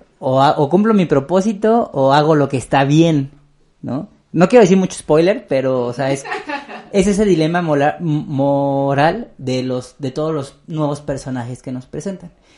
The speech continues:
Speaker 1: Y, pues, durante veintitrés películas nos acostumbraron a chiste, acción, chiste, acción,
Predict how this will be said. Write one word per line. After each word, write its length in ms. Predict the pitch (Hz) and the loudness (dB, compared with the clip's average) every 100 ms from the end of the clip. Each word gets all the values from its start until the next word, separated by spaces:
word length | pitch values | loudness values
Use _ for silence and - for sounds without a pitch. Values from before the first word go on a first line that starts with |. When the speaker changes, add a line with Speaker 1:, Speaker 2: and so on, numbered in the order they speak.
| _ _ - 240 | _ _ -12 -2
Speaker 1:
Y, 400 | 226 262 262 294 - - - - - _ _ _ | 0 2 0 -4 -10 -18 -18 -20 -20 _ _ _
pues, 160 | - 151 | -4 0
durante 280 | 165 170 175 | 2 2 0
veintitrés 420 | 175 170 170 226 | -2 -2 -2 -2
películas 600 | 240 240 233 214 190 214 | 0 -2 0 0 2 0
nos 140 | 202 151 | -2 -6
acostumbraron 720 | 143 139 - 156 147 160 165 | -6 -6 -6 -8 -4 -6 -4
a 220 | 139 127 - _ _ | -6 -8 -12 _ _
chiste, 560 | - 226 208 - 180 175 | -4 -2 -2 -2 0 2
acción, 460 | 147 - 180 180 180 | 0 0 0 2 0
chiste, 440 | 208 208 190 160 | -4 -6 -6 -6
acción, 640 | 143 - 190 196 196 185 | -8 -6 -4 -2 -4 -6